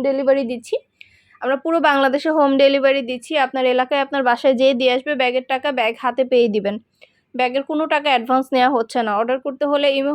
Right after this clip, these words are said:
WhatsApp-এ মেসেজ করতে হবে, সেখানে অনলাইনে অর্ডার কনফার্ম করতে হবে। নাম, ঠিকানা, ফোন নাম্বার এবং শুধুমাত্র ডেলিভারি চার্জ বিকাশ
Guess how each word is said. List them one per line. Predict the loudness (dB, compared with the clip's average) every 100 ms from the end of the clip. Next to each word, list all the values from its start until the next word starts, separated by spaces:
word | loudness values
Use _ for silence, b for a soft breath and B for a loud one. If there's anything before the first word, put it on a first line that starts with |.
| 0
WhatsApp-এ | 0 0 0 2 2
মেসেজ | 0 -6 -4
করতে | -4 -2 -2
হবে, | -2 -2 -4
সেখানে | -6 -6 -4 -2
অনলাইনে | 0 2 2
অর্ডার | 0 0
কনফার্ম | -2 -2 -2 -2
করতে | -4 -2 -2
হবে। | -2 -6 -12 _ b b b -2
নাম, | 0 0
ঠিকানা, | -2 0 0 0
ফোন | 2 2 2
নাম্বার | 2 2 2
এবং | -2 -6
শুধুমাত্র | -8 -6 -6 -2 -2
ডেলিভারি | 0 0 0 0
চার্জ | 0 -2 -4 -4
বিকাশ | -2